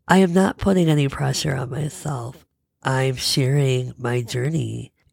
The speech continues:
and you may or may not connect to it, and that's okay too. You see, when I began the self-healing journey, I didn't just stick to one source or one person and say, "Okay, you have all the answers. I will abide by this."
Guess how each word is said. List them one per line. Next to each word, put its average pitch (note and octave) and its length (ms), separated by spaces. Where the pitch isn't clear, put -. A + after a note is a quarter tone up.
and F3 200
you G#3 160
may D3 280
or D#3+ 60
may D#3 140
not D#3 260
connect E3+ 360
to D#3+ 160
it, D3 220
and E3 120
that's E3+ 260
okay F3 380
too. E3+ 640
You F3+ 160
see, F#3+ 260
when D#3+ 160
I E3 460
began D3 420
the C#3 100
self-healing C3+ 640
journey, C3+ 540
I F3+ 100
didn't G3 240
just F3+ 180
stick - 340
to D3+ 120
one C#3 320
source C3+ 640
or C#3+ 120
one C#3+ 320
person C#3 640
and B2+ 160
say, C3+ 340
"Okay, C#3+ 640
you F3 280
have C#3+ 220
all C3 200
the C3 180
answers. C#3 640
I C3 100
will B2+ 180
abide B2 340
by A#2+ 220
this." A#2+ 420